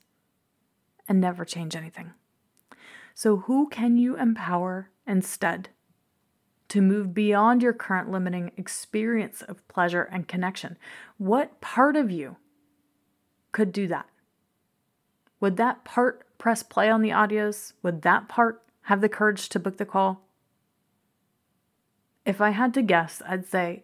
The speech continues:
it likely does, because that's the part of you that you want to empower in moments like these to get past analysis paralysis. I truly feel for you,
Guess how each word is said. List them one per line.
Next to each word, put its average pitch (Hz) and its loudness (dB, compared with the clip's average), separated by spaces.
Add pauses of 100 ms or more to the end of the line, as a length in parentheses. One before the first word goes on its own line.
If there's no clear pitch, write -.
it 240 0
likely 208 -2
does, 240 -2 (320)
because 190 -4
that's 233 0
the 320 0
part 220 2
of 202 0
you 185 0
that 175 -6
you 180 -4
want 208 -2
to 302 0
empower 233 0
in 175 -6
moments 196 0
like 190 -2
these 160 -4
to - -8
get - -4
past 226 0 (400)
analysis 175 0 (120)
paralysis. - -8 (920)
I 196 -4
truly 269 2
feel 240 2
for 170 -6
you, 175 -8